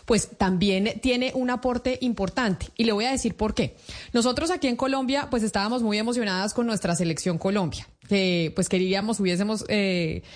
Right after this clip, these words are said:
querido que llegara a la final, lamentablemente no se dio, pero, eh, cuando hacemos la comparación con España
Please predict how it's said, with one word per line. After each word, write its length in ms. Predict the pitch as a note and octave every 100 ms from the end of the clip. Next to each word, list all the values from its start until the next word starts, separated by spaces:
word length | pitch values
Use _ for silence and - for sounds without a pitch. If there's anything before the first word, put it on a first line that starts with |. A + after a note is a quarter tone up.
| -
querido 340 | G#3 F#3+ G3+
que 120 | G3+ G3
llegara 340 | F3 E3 F3+
a 140 | -
la 120 | G3 F3+
final, 320 | F3+ G#3+ B3+
lamentablemente 720 | G#3+ F#3 E3 D#3+ F3+ F#3+ F#3+
no 140 | G3
se 160 | F#3+ F#3+
dio, 240 | G3 C#4+ - - - - -
pero, 420 | D4+ D4 D#4 -
eh, 680 | B3+ B3 A3+ G#3 G3 - -
cuando 240 | A#3+ A3+ G#3
hacemos 240 | A#3 A#3
la 80 | C#4
comparación 480 | D4 C#4 B3 A3+ F#3+
con 160 | G#3+
España 520 | A#3 - A3+ F#3+ F#3+